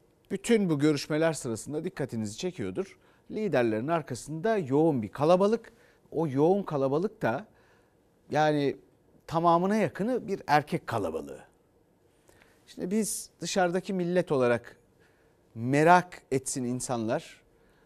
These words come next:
baksınlar, toplansınlar, kalabalık olsunlar. Fakat liderler arkalarında artık tahminin bir kısmı lüzumsuz, bu kadar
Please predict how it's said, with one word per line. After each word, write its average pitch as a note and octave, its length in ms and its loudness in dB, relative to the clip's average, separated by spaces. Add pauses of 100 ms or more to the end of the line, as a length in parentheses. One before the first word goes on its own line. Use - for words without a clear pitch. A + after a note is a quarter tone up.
(160)
baksınlar, C3+ 680 -2
toplansınlar, B2+ 880 -4
kalabalık C#3 520 -2
olsunlar. G#2 580 -6 (420)
Fakat G#3 300 -6 (580)
liderler E3 680 2
arkalarında D#3 720 -2
artık - 540 -4 (1080)
tahminin A#3 540 2
bir A3+ 80 2
kısmı E3+ 340 -2
lüzumsuz, C#3+ 880 0 (360)
bu G#3 140 0
kadar B2+ 300 4